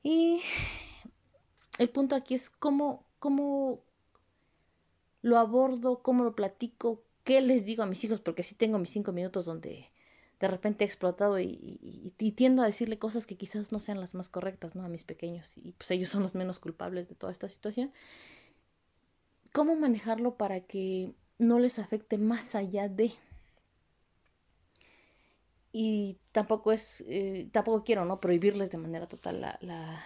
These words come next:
la convivencia con el papá, porque, pues, yo sé que, que tampoco sería lo más sano, ¿no? O, o no sé, no sé desde el punto de vista de la psicología, de la psiquiatría, no sé. ¿Qué, qué es lo,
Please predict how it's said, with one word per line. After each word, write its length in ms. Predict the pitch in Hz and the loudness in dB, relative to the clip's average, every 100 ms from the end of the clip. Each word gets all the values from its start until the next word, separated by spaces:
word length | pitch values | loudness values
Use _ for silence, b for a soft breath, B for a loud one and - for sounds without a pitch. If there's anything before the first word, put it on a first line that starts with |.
| - | -12
la 80 | 180 | -6
convivencia 440 | 185 185 202 233 | -6 -4 -4 -4
con 100 | 226 | -4
el 80 | 220 | -4
papá, 240 | 247 370 403 | -4 -6 -6
porque, 240 | 285 208 | -8 -10
pues, 220 | - 196 | -8 -6
yo 80 | 202 | -6
sé 220 | - 208 | -6 -6
que, 220 | 208 185 156 - b b b b b b b b b _ _ _ _ _ _ _ - | -6 -6 -8 -18 b b b b b b b b b _ _ _ _ _ _ _ -6
que 120 | 233 | 0
tampoco 360 | 233 233 254 247 | 2 2 0 0
sería 260 | 208 208 | 0 0
lo 100 | 202 | 0
más 200 | 196 202 | -2 -4
sano, 340 | - 220 180 185 | -2 0 0 -4
¿no? 80 | |
O, 180 | - 196 | -2 -2
o 180 | - 202 | 0 2
no 140 | 202 | 2
sé, 220 | 208 202 - - | 0 -4 -8 -10
no 140 | 190 | -8
sé 220 | - 202 | -2 0
desde 240 | 196 175 160 | 2 0 -4
el 80 | - | -2
punto 320 | 202 214 226 | -2 0 2
de 100 | 175 | 0
vista 280 | 196 - 190 | -2 -2 -2
de 120 | 175 | -2
la 140 | 160 | -6
psicología, 760 | - - - 175 - 190 220 196 | -12 -14 -10 -8 -8 -2 0 0
de 120 | 156 | -2
la 220 | - 85 - | -10 -16 -20
psiquiatría, 680 | - - 143 - 202 214 180 | -20 -12 -10 -10 -6 -4 -4
no 160 | 165 | -8
sé. 200 | - 165 - B B B _ | -6 -8 -8 B B B _
¿Qué, 180 | - 226 - | -18 -16 -2
qué 260 | 269 277 | 2 2
es 480 | 285 - - - - _ | 0 -4 -14 -18 -20 _
lo, 300 | - 202 185 | 0 0 0